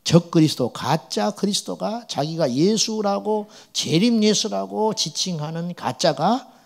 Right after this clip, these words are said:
나타나서 사람들을 지배하는 날이 올 거다. 이게 다니엘서의 예측이에요. 그리고 이 말씀은 예수님도 그대로 인용을 했어요. 마태복음 이십사 장에서.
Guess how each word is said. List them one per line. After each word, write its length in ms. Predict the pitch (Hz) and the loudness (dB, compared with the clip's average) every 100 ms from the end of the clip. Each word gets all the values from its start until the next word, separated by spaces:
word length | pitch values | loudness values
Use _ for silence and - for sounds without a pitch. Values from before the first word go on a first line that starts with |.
| _ _ _ _ - | _ _ _ _ -18
나타나서 760 | - - 139 120 110 - 175 | -12 -4 -2 -2 -4 -4 -4
사람들을 540 | 165 156 175 165 151 131 | -2 0 0 0 -2 -4
지배하는 500 | - 156 156 139 131 | -4 0 0 0 -4
날이 160 | 113 | -6
올 80 | 98 | -6
거다. 280 | - 87 120 | -8 -12 -6
이게 180 | 160 175 | 0 0
다니엘서의 720 | - 156 170 151 135 131 113 | 2 4 6 4 2 0 2
예측이에요. 540 | 117 - - - - _ _ _ _ _ _ _ _ - - | 0 -2 -6 -18 -18 _ _ _ _ _ _ _ _ -20 -4
그리고 220 | 180 196 | 2 4
이 180 | 165 175 | 6 4
말씀은 560 | 160 147 - 170 233 240 - - | 4 2 2 2 2 0 -10 -6
예수님도 520 | 131 170 196 175 156 | 2 2 2 0 -2
그대로 320 | 151 165 160 135 | -4 0 0 2
인용을 300 | 156 135 110 | 0 -2 -4
했어요. 360 | - - - _ _ - | -10 -12 -18 _ _ -4
마태복음 400 | 143 143 135 123 | -4 -2 -2 -2
이십사 280 | 123 - | -2 -4
장에서. 460 | 92 92 80 - | -6 -10 -10 -10